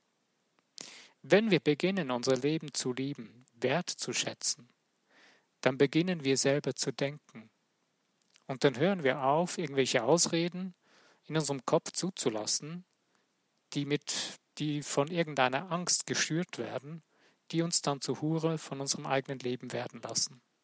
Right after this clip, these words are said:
Es gibt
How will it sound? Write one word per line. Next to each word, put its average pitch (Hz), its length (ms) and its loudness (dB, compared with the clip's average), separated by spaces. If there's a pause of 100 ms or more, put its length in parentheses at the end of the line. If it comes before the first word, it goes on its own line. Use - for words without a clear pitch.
(1900)
Es - 180 4
gibt - 300 0